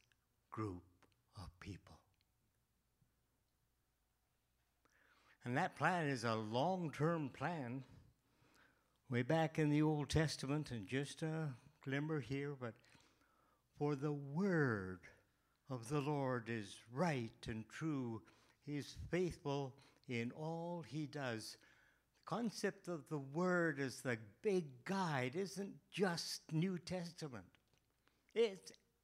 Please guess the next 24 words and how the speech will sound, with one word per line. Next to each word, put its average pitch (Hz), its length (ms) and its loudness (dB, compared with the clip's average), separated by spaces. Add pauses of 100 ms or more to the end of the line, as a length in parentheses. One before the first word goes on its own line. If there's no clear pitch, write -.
ancient. 190 580 2 (2250)
It 113 200 -14
comes 180 520 -6
from 156 360 -4
the 151 120 -2
throne 160 600 -4
of 139 140 -6
heaven 143 400 0
itself. 135 560 -2 (2500)
But 135 140 2
at 156 200 2
the 156 280 6
end, 147 320 6
we 123 160 8
really 185 640 4
get 165 220 2
an 165 200 0
understanding 123 800 0
of 101 160 -4
what 113 220 -2
God 147 360 2 (280)
wants 135 560 -2
to 127 160 -2
do. 107 520 -2